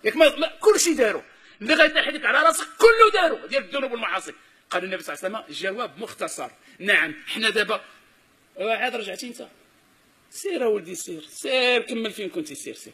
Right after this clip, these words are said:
سير اولدي، ما كنفيقش في رم-، سير رقد، سير رقد، انت حسن لك ما تبانش كاع نهائيا، سير اولدي، سير، انت من اهل جهنم،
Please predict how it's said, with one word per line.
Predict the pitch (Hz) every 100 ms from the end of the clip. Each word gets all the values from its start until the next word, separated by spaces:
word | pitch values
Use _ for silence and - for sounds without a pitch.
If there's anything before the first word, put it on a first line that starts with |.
| _ - _
سير | - 233
اولدي، | 185 143 - _ _ _
ما | 214
كنفيقش | 226 233 254 226 -
في |
رم-، | 220 214
سير | - - 240
رقد، | 180 151
سير | - 180
رقد، | 123 135
انت | 190
حسن | 262 - 226
لك | 220
ما | 196
تبانش | - 196 151
كاع | 135 131
نهائيا، | 160 131 151 131 - - - _ _ -
سير | - 233
اولدي، | 214 165 160
سير، | - 160
انت | 190
من | 277 277
اهل | 226 180
جهنم، | 165 196 170 190 190 190